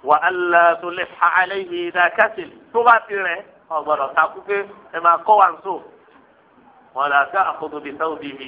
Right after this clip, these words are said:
idha nahada. Tá a fà bá dìde pé kò sí kéwú mọ́, ẹ gbọ́dọ̀ fà á lásán pé àfẹ́ má lọ. Wala tufshiyanna lahu sirran.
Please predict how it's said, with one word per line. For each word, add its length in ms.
idha 280
nahada. 480
Tá 120
a 80
fà 140
bá 140
dìde 240
pé 120
kò 140
sí 120
kéwú 200
mọ́, 240
ẹ 160
gbọ́dọ̀ 260
fà 100
á 80
lásán 240
pé 100
àfẹ́ 360
má 140
lọ. 160
Wala 420
tufshiyanna 760
lahu 340
sirran. 480